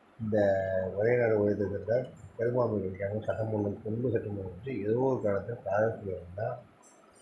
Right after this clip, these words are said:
இங்க இருக்கக்கூடிய அரசு, மாநிலத்தில் இருக்கக்கூடிய அ-, அ-, அரசாங்கமும் கலைஞ்சிடும்.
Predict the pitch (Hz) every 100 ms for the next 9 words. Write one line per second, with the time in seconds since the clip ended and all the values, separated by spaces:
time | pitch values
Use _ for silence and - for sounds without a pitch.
0 | - 107 113 110 123 110 110 107 90 101
1 | 101 - 98 101 117 110 101 95 95 92
2 | 90 92 92 - - - - - - -
3 | - 104 - 104 95 98 113 - 95 98
4 | 90 85